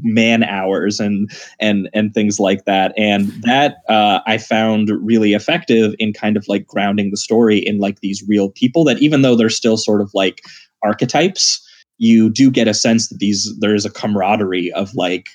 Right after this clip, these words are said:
um, sort of, like, workplace companions and people who, you know, when they're all, like, eating around the table, just, like, having jokes with each other and stuff, and then someone has an alien burst out of their fucking chest,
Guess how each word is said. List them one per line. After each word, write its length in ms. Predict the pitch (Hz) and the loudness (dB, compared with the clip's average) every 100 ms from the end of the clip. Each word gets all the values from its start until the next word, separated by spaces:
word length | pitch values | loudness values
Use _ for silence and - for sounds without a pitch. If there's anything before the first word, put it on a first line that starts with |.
| - | -10
um, 520 | 92 87 85 85 87 - | -6 -4 -6 -8 -12 -14
sort 180 | - 107 | -4 -2
of, 100 | 98 | 0
like, 140 | 95 104 | -2 -2
workplace 580 | 101 101 - - 92 - | -2 -2 -2 -2 -2 -2
companions 720 | - 90 87 95 92 90 - | -4 -8 -6 -4 -4 -6 -8
and 80 | |
people 220 | 101 95 101 | -6 -4 -4
who, 360 | 95 90 85 - | -2 -2 -2 -4
you 100 | 95 | -4
know, 220 | 85 90 - - | -4 -6 -12 -4
when 120 | 107 | 0
they're 140 | 113 117 | 2 4
all, 180 | 120 117 | 4 2
like, 180 | 117 - | 2 2
eating 260 | 117 117 | 2 4
around 280 | 107 107 104 | 4 4 2
the 40 | 101 | 0
table, 380 | - 113 107 | 2 2 2
just, 220 | 101 101 110 | -2 -4 -2
like, 180 | 98 - - | -2 -4 -12
having 440 | - 113 110 92 104 | -6 -4 -4 -6 -4
jokes 300 | 110 113 - | -2 -2 0
with 100 | 104 | 0
each 160 | 98 | 0
other 180 | 104 95 92 | -2 -4 -4
and 100 | 101 | -4
stuff, 260 | 90 92 | -2 -4
and 120 | - 101 | -2 -2
then 80 | |
someone 300 | 101 101 101 | -2 -2 -2
has 180 | 104 101 | -2 -4
an 80 | 98 101 | -4 -2
alien 480 | 110 110 101 101 - | 2 2 2 0 0
burst 300 | 104 - 95 | -2 0 -2
out 80 | |
of 80 | 95 | -4
their 100 | 98 | -4
fucking 400 | 104 101 101 78 | -4 -4 -4 -10
chest, 480 | - 110 104 - - | -2 0 0 -2 -4